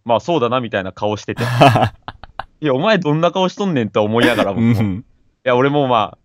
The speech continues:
Speaker 1: あ、あ、確かに悪いことしたなと。
Speaker 2: うん。
Speaker 1: 確かに、身内の葬式で寝るなんて、
Speaker 2: うん。
Speaker 1: 俺はクズだなと思ってた。
Speaker 2: <laughs>
Speaker 1: 全然紳士的じゃないなと思って。
Speaker 2: <laughs> いや、それは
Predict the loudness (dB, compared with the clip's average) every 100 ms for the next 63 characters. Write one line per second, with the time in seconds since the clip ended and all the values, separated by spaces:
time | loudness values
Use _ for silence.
0 | -4 -2 -2 -4 -6 -6 -10 -4 -2 -2
1 | -6 -10 -8 -8 -8 -10 -4 0 0 0
2 | -4 -8 -12 -18 _ _ -8 -8 -6 -8
3 | -6 -10 -10 -8 -8 -6 -2 0 0 -2
4 | -6 -2 0 2 2 0 -2 -6 -8 -4
5 | 0 0 0 -4 -10 -10 -4 -4 -4 -12
6 | -8 -4 -4 -6 -14 -16 -14 -10 -8 -6
7 | -4 -2 -2 -2 -8 -14 _ _ _ _
8 | _ -2 0 2 2 2 -2 -2 -4 0
9 | 0 0 -4 -12 -20 -10 -4 0 2 2
10 | 0 -4 -6 -4 -2 2 2